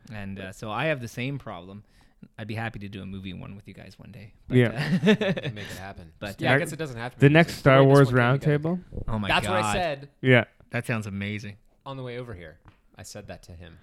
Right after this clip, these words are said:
Speaker 3: when we were on the bus.
Speaker 1: Yeah.
Speaker 2: Yeah, we
Speaker 3: I
Speaker 2: should
Speaker 3: was
Speaker 2: do
Speaker 3: like,
Speaker 2: that
Speaker 3: "Yo,"
Speaker 2: again.
Speaker 3: yeah, but l-, for, like, our one hundredth episode maybe, which is coming up.
Speaker 2: Soon.
Speaker 3: It's fast approaching.
Speaker 2: Yeah.
Speaker 3: We had
Speaker 2: Uh,
Speaker 3: a bit of a, it was a kind of, it's been a, uh, action-packed day. We had some delicious barbecue
Speaker 1: Oh my God.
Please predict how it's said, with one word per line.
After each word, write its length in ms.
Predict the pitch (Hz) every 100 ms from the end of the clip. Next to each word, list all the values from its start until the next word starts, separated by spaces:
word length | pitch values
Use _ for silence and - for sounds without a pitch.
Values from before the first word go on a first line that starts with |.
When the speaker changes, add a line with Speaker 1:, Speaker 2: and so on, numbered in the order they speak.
| -
Speaker 3:
when 120 | 98
we 60 | 87
were 60 | 87
on 100 | 87
the 40 |
bus. 460 | - 101 95 _ -
Speaker 1:
Yeah. 260 | 120 107 104 _ _ -
Speaker 2:
Yeah, 260 | 120 104
we 60 | 104
Speaker 3:
I 20 |
Speaker 2:
should 100 | 107
Speaker 3:
was 80 | 110
Speaker 2:
do 60 | 107
Speaker 3:
like, 60 | 107
Speaker 2:
that 160 | 104
Speaker 3:
"Yo," 80 | 107
Speaker 2:
again. 300 | 110 110 117 - 110
Speaker 3:
yeah, 260 | 95 82 82 _
but 160 | 104 -
l-, 60 | 98
for, 180 | 104
like, 160 | 92 90
our 80 | 90
one 140 | 87
hundredth 320 | 80 90 85
episode 360 | 95 - 90 82
maybe, 300 | 78 - _ _ _ _
which 160 | 101 -
is 60 |
coming 280 | - 92 98
up. 60 | 113
Speaker 2:
Soon. 240 | - 147
Speaker 3:
It's 80 | 147
fast 280 | - 98 -
approaching. 380 | - 104 - 87 _ -
Speaker 2:
Yeah. 240 | 123 101 - _ _ -
Speaker 3:
We 100 | 151
had 100 | 190
Speaker 2:
Uh, 20 |
Speaker 3:
a 40 |
bit 180 | 139 160
of 100 | 160
a, 200 | 131 117
it 40 | 113
was 120 | 120
a 60 | 123
kind 260 | - 160
of, 100 | 160 135
it's 200 | 107 -
been 200 | 135 131
a, 140 | 110 98 _ _ _ _ _ -
uh, 40 | 95 92
action-packed 600 | 104 104 - 95 98 92
day. 260 | 98 87 80 -
We 160 | 98
had 220 | 87 92 -
some 240 | 104 90
delicious 360 | 95 101 - 98
barbecue 460 | 92 90 95 -
Speaker 1:
Oh 100 | 135
my 160 | 131 101
God. 380 | 110 117 107